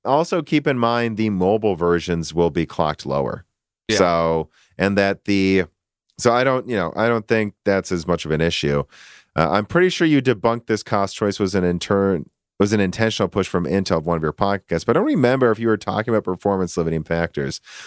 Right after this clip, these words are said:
Speaker 1: Looking at how much more bandwidth Intel is going to be pushing with the new interconnect, do you have any information on what A M D will have or how this will affect performance? I mean, look, I would just say that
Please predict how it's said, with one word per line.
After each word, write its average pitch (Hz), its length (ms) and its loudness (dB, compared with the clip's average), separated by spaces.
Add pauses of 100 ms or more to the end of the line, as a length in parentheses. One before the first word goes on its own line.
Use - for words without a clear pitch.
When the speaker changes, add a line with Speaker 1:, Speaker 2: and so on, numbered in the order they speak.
(140)
Speaker 1:
Looking 170 300 2
at 123 140 0
how 123 200 0
much 143 200 -2
more 135 100 2
bandwidth 110 300 0
Intel 104 340 -2
is 92 80 -4
going 98 160 -2
to 95 60 -2
be 90 100 2
pushing 104 320 0
with 90 140 0
the 92 80 0
new 87 140 2
interconnect, 95 520 0
do 95 100 -4
you 113 220 4
have 113 280 -2
any 131 340 0
information 104 580 0
on 87 60 0
what 90 160 0
A 85 40 -2
M 90 100 0
D 95 100 2
will 85 80 2
have 80 280 0 (440)
or 87 80 2
how 95 120 2
this 92 240 -2
will 90 80 2
affect 82 300 -2
performance? 73 560 -4 (300)
I 139 80 2
mean, 156 140 2
look, 151 180 0
I 139 160 2
would 180 180 0
just 135 320 -2
say 117 240 2
that 104 500 0